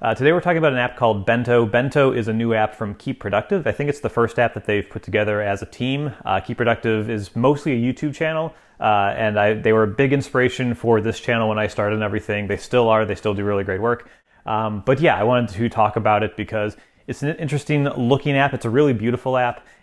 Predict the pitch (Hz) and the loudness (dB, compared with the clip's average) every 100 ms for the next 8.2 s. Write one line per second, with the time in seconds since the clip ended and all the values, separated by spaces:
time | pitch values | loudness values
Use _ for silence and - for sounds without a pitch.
0 | - 123 120 117 113 - - 139 104 - | -8 -4 -2 -4 -6 -12 -4 -2 -2 -2
1 | 143 151 147 131 127 117 113 117 120 120 | -2 0 2 2 2 0 0 2 0 0
2 | 117 113 104 110 107 107 - 104 127 120 | 0 0 0 -2 -2 -4 -6 0 0 0
3 | 135 147 117 - 113 110 107 101 104 98 | -4 -4 -4 0 -2 -2 -8 -6 -6 -6
4 | - _ _ 123 - 120 123 147 - - | -12 _ _ -8 -6 -2 0 0 -4 -14
5 | 123 123 127 117 113 107 - 113 107 113 | -2 -2 -2 -2 0 0 0 -4 -2 -8
6 | 104 95 - 127 123 117 117 101 - 101 | -8 -10 -4 0 0 0 -2 -4 -8 -2
7 | 117 113 110 - 107 107 110 101 98 104 | 0 2 0 0 -4 -4 -4 -6 -2 0
8 | 101 101 | 0 -2